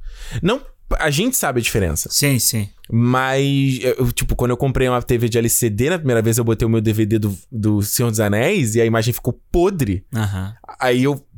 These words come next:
Speaker 1: uou, né?
Speaker 2: É,
Speaker 1: Você viu aquele,
Speaker 2: é,
Speaker 1: a
Speaker 2: é.
Speaker 1: tela é quadra-, pequenininha no meio da tela, da, da televisão, assim.
Speaker 2: É, porque quando você ligava o, o, o Blu-ray ou o D V D numa televisão, é, de tubo, né?
Speaker 1: Uhum.
Speaker 2: Que você ainda usava o ta-, o cabo de três cores e tal,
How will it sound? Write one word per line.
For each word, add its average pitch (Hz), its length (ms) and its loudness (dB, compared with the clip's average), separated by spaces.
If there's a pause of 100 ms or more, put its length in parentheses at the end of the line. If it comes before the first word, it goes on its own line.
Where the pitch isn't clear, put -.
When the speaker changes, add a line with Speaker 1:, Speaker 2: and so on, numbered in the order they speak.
(100)
Speaker 1:
uou, 110 420 2
né? 101 120 2
Speaker 2:
É, 113 40 4
Speaker 1:
Você 110 100 4
viu 120 140 2
aquele, 131 220 -2
Speaker 2:
é, 123 220 2
Speaker 1:
a 120 80 0
Speaker 2:
é. - 20 -2
Speaker 1:
tela 135 200 0
é - 40 0
quadra-, 147 320 0
pequenininha 170 460 0
no 143 80 2
meio 135 120 2
da 123 100 0
tela, 113 260 2
da, 107 160 -2
da 98 200 0
televisão, 104 400 0
assim. 98 180 -2
Speaker 2:
É, 98 160 -2
porque 110 240 -4
quando 185 260 -6
você 220 260 0
ligava 113 500 -2
o, 101 460 -4
o, 101 400 -6
o 101 60 -10
Blu-ray 101 480 0
ou 98 120 -2
o 95 40 -4
D 107 140 -4
V 104 160 -2
D 98 200 -2
numa 104 220 -2
televisão, 104 720 -4 (440)
é, 98 300 -4
de 98 120 -6
tubo, 123 360 2
né? 123 200 -4 (160)
Speaker 1:
Uhum. 117 180 0
Speaker 2:
Que 110 60 2
você 113 220 4
ainda 110 140 -2
usava 107 360 -2
o 107 200 -2
ta-, - 220 -6
o 101 80 -6
cabo 101 300 -6
de 95 80 -8
três 101 260 -6
cores 135 640 0
e 101 60 -4
tal, 147 420 -2